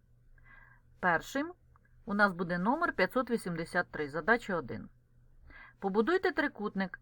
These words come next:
за двома сторонами та кутом між ними. У нас дається два довільних відрізки. Ми позначимо їх А маленьке, Б маленьке і довільний деякий кут альфа.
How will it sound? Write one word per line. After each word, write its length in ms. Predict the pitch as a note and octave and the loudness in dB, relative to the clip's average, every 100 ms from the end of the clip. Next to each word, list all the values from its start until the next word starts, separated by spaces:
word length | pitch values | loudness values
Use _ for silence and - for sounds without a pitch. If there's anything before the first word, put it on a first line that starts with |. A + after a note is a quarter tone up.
| - | -6
за 180 | D3+ G3+ | 0 0
двома 420 | G3+ G#3+ G#3 F#3+ | 2 4 6 6
сторонами 580 | - F3 F3+ A#3+ E4 C#4+ | 4 0 6 6 6 6
та 160 | E3 | 6
кутом 420 | - E3+ G#3 G#3 - | 4 -4 -2 -2 -2
між 260 | F3+ E3 | -4 -4
ними. 380 | D#3 D#3 B2 A2+ - _ _ _ _ - - - - | -8 -8 -6 -8 -14 _ _ _ _ -20 -20 -14 -4
У 80 | G3+ | 4
нас 220 | C#4 F4+ | 6 6
дається 560 | D#4+ C4 A#3 F#3 F3 C#3 - | 4 4 4 2 -2 -6 -8
два 340 | D#3 G3+ D4+ | -4 4 6
довільних 640 | D#4 A3+ G#3 A3+ G3 - F3+ | 8 4 6 4 2 -2 -6
відрізки. 600 | C#3+ D#3 C#3+ - - E3 G3+ - - - - - - | -8 -6 -8 -8 -10 -10 -12 -18 -20 -20 -16 -12 -4
Ми 140 | F#3 G#3 | -2 0
позначимо 580 | G3+ G#3 A3 - G3 | 4 8 8 6 -2
їх 240 | F#3+ F#3+ - | -2 -2 6
А 160 | G3+ G3 | 10 10
маленьке, 520 | F3+ E3+ E3+ E3+ E3+ | 8 4 0 -2 -4
Б 200 | D3+ D3+ | -2 0
маленьке 520 | D#3+ G#3 C#4 D4 C#4 - | 0 0 -2 -2 -10 -6
і 120 | C#4+ | 0
довільний 480 | E4 F4 G4+ F4 C#4 | 2 2 0 0 2
деякий 520 | G3+ C4+ B3+ - A3 | 4 4 2 -2 -4
кут 360 | - A3+ G3 - | -2 -2 -2 2
альфа. 520 | G#3+ F3+ D3 - - | 6 6 6 0 -4